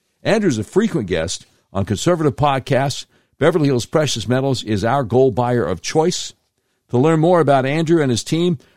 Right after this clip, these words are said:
go to B H dash P M dot com. Stands for Beverly Hills and Precious Metals. If you can't remember that, just Google Beverly Hills Precious Metals. It's the first thing that comes up.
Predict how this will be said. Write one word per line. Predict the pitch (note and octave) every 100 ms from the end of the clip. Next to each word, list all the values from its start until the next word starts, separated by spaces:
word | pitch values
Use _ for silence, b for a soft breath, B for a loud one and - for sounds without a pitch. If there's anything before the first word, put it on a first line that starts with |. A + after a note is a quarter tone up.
| b
go | B2
to | A#2 A2
B | F2 F#3 A3+ G#3+
H | A2+ A2+ - - - _ _ -
dash | A2+ A#2 - -
P | - A#3 G3+
M | G2+ F#2+ A#2 - _
dot | C#3 C#3
com. | - G#3+ A2 - _ _ _ _ _ _ _
Stands | - E3+ F3 C#3+
for | D3 C3 G#2+ F#2 _ _ _
Beverly | G2 D3 F3 E3
Hills | C3 G#2 A#2 - - _ _ _ _ _ _
and | G#2+ G2+
Precious | - C#3 E3 A2+
Metals. | G3 F3 - - - _ _ _ _
If | A2
you |
can't | - F3+
remember | D#3 E3 D#3
that, | D#3 F3+ D3+ - _ _ _ _
just | - C3 C3+
Google | B3 C#3 C#3+ - _ _
Beverly | C#3 F3 F#3 D3
Hills | D#3 D3+
Precious | - C#3 C3 B2+
Metals. | G#2+ G#2+ F#2+ F2
It's | F2+ -
the |
first | - A#2+ A#2 -
thing | G2 F#2
that | E2+
comes | F2+ D#2
up. | D#2+ -